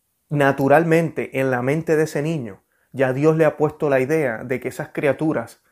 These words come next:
¿verdad?, esos seres que él está viendo son su papá y su mamá, y ellos están ahí para protegerlos.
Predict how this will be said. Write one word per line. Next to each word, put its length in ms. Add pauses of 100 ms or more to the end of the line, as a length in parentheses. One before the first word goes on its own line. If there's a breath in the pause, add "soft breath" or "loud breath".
(320 soft breath)
¿verdad?, 240
esos 200
seres 260
que 120
él 80
está 240
viendo 300
son 160
su 180
papá 260
y 60
su 140
mamá, 460 (200 soft breath)
y 280
ellos 420
están 320
ahí 180
para 300
protegerlos. 880